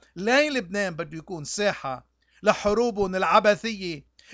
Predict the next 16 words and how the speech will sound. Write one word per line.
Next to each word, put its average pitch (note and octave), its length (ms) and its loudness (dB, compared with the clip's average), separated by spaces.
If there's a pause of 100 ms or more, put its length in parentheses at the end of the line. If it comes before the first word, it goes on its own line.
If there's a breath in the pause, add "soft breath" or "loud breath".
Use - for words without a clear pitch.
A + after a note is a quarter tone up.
اللي G3 180 0
ما A3 120 6
بتحرق E3+ 540 -2
إلا F3 160 -2
اللبناني D#3 600 -4
وأرضه D#3 480 0
ورزقه؟ F#3 600 -2 (1600 soft breath)
من F3 100 -6
هون F3 480 2 (320 soft breath)
هيدي G3+ 320 4
دعوة G3 420 2
وزير F3+ 360 -2
الد-، D#3+ 200 -8
الخ-، F3+ 360 -6 (160 loud breath)
وزير F#3 340 0
الدفاع، F3+ 580 -2